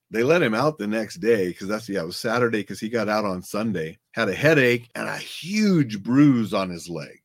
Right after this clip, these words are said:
I mean, he actually hurt the car. This is an instance where he probably won 'cause the car's windshield was sort of shattered and dented and they broke the antenna off that side of the car.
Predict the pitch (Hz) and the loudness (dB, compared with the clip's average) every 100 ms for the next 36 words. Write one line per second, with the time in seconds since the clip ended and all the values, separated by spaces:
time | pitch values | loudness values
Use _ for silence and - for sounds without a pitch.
0 | _ _ - 117 135 190 180 - 156 151 | _ _ -6 -2 4 4 4 0 0 0
1 | 165 - 151 156 117 147 190 180 151 147 | 0 -2 2 4 4 0 -2 -2 0 -2
2 | 143 147 139 139 131 127 - _ 135 156 | -2 -4 -4 -2 0 -2 -4 _ -8 0
3 | 165 147 143 113 165 104 82 - 131 120 | 2 4 2 0 0 -2 -6 -4 -4 -4
4 | 110 139 185 190 135 123 175 196 160 135 | -4 2 4 4 2 -4 -6 -4 0 0
5 | 120 117 123 120 117 127 117 131 139 127 | -2 -4 -4 -4 -4 -2 -2 0 0 0
6 | 110 101 127 147 147 156 135 117 113 104 | -2 -2 -2 -2 0 0 0 -2 -2 -2
7 | 127 139 - 131 117 - 160 165 82 98 | -2 -2 -4 -6 -6 -4 -4 -2 -2 -4
8 | 95 101 104 - 120 120 110 110 - 160 | -6 -8 -8 -4 0 2 0 0 2 2
9 | 101 117 | 2 -2